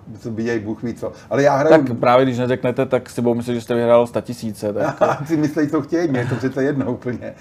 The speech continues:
Speaker 1: Ale, ale je to tak, že prostě hr-, hraju poker, občas něco vyhraju, občas nevyhraju. A teď, eh, se chystám prostě jít na nějaký větší turnaj, kde se hraje opravdu o ty mi-, o miliony, kde se hraje, že jo. Ale to jsem zatím nebyl, protože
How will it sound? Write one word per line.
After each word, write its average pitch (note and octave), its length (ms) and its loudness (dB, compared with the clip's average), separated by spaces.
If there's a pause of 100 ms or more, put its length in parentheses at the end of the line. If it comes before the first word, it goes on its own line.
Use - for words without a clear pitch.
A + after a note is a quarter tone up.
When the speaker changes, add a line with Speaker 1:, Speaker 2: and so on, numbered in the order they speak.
(200)
Speaker 1:
Ale, C#3+ 280 10 (280)
ale C3 320 8
je B2 120 0
to E3+ 120 -4
tak, C#3 240 2
že D3+ 120 0
prostě C#3 360 -4
hr-, B2+ 200 -2
hraju C#3 300 4
poker, D#3 380 -4
občas D3 300 -2
něco C#3 220 -6
vyhraju, D3 420 -2 (160)
občas A#2+ 320 -4
nevyhraju. G2+ 440 -6 (280)
A B2 120 4 (160)
teď, - 260 -4 (460)
eh, A#2 40 -4
se C3+ 140 -4
chystám C3+ 340 0
prostě C3 220 -6
jít C3 100 0
na B2 60 -4
nějaký A#2+ 320 -6 (100)
větší G2+ 400 -6
turnaj, C3+ 340 2
kde A2+ 120 -6
se - 140 -8
hraje G#2+ 220 -4
opravdu A2 440 -6
o - 100 -12
ty A2 140 -8
mi-, G2+ 120 -10 (100)
o - 100 -8
miliony, A2 460 -6
kde A2+ 120 -8
se B2 140 -6
hraje, A#2 280 -2
že G#2 100 -10
jo. G#2 140 -10 (220)
Ale A#2 120 -2
to C3+ 80 -2
jsem C3+ 140 -2
zatím C3+ 240 0
nebyl, B2+ 280 0
protože B2 400 -4